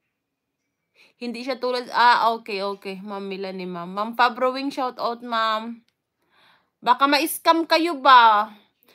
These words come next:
Make sure yung papagkitaan nyo, hindi kayo ma-scam. Kasi kung ma-scam kayo, agoy, Didi Labs. Kasayang.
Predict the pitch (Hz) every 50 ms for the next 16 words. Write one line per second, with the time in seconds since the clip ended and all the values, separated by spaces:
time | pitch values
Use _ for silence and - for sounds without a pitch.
0 | _ - - 262 285 247 - - 370 339 359 339 339 320 320 285 302 294 294 285
1 | 269 - 302 - - 285 294 277 262 285 294 294 294 285 277 269 262 262 269 285
2 | 330 359 - _ _ _ _ _ - 254 254 220 262 254 294 294 294 285 277 277
3 | 277 269 262 277 - - _ - 269 254 262 262 254 247 226 202 196 196 _ _
4 | _ _ _ _ _ _ _ _ _ _ _ _ _ _ _ _ _ _ _ -
5 | 233 240 262 254 254 247 247 233 202 175 254 240 - - - 254 254 254 - 247
6 | 233 240 240 226 196 214 214 208 - 226 226 220 214 214 202 202 196 185 190 190
7 | 190 180 175 175 165 175 185 - _ - _ _ _ _ _ _ _ _ _ _
8 | _ _ _ _ _ _ _ _ - 208 202 202 - 202 190 190 196 190 196 190
9 | 180 175 170 175 185 175 175